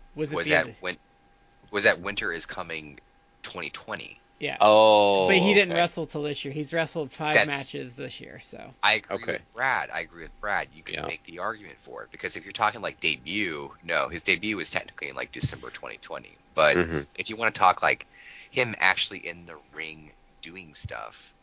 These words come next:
Speaker 2: it was this year, and I didn't even think about Sting when I was choosing this,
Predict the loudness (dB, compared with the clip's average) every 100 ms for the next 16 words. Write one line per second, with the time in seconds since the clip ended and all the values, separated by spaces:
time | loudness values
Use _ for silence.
0 | _ _ _ _ -8 -6 -2 -2 -2 -4
1 | -4 -6 -8 -12 -18 _ 0 0 -2 0
2 | 2 0 -10 -16 -20 -20 -14 -12 -12 -10
3 | -6 -6 -6 -8 -10 -12 -18 -20 _ _
4 | _ _ _ _ -4 -2 -2 -4 -6 -8
5 | -10 -6 -4 -4 -6